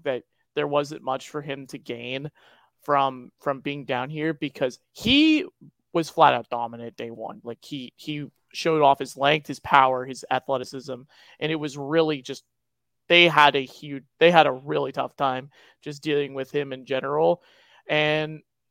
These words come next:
it was really interesting because the, there was, there was the whispers about he actually just got up and dipped. Like, he, like, he got a, like, got a flight and he just left.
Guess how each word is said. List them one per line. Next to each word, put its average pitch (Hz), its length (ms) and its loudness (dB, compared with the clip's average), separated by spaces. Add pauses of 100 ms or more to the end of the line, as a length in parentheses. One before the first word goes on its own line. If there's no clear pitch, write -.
it 175 60 -2
was 175 180 0
really 233 240 2
interesting 247 400 -4
because 180 600 0
the, 170 200 -4
there 160 240 0
was, 185 300 -6 (220)
there 147 120 -2
was 180 200 -4
the 196 100 -4
whispers 170 580 -2
about 160 420 6 (280)
he 208 240 4
actually 226 480 6
just 185 260 0
got 196 280 10
up 247 180 6
and 202 180 0
dipped. 214 480 6 (120)
Like, 185 260 2
he, 214 240 -4
like, 208 180 4
he 208 160 -8
got 190 220 8
a, 202 100 4 (160)
like, 185 240 0
got 185 140 4
a 190 60 2
flight 180 420 2
and 190 120 -2
he 185 140 -8
just 175 200 -8
left. 180 440 2